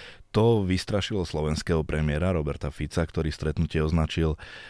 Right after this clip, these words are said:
už vopred za bojovú poradu, na ktorej sa má vyvíjať tlak na poslanie západných vojakov na Ukrajinu, s tým, že je ochotný obetovať aj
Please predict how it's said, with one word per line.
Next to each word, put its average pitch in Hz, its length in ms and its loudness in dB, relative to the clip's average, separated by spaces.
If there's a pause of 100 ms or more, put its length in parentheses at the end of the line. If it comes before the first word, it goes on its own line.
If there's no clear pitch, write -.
(100)
už 80 160 -2
vopred 82 240 0
za 78 160 2
bojovú 85 480 4
poradu, 87 640 4
na 78 160 2
ktorej 78 560 -2
sa 78 160 -2
má 76 160 2
vyvíjať 76 400 0
tlak 78 240 -2
na 76 160 -2
poslanie 82 480 0
západných 76 480 0
vojakov 78 320 0
na 80 160 2
Ukrajinu, 82 480 2 (400)
s - 80 -14
tým, 110 400 4
že 90 160 6
je 85 80 4
ochotný 85 400 0
obetovať 82 640 4
aj - 20 -2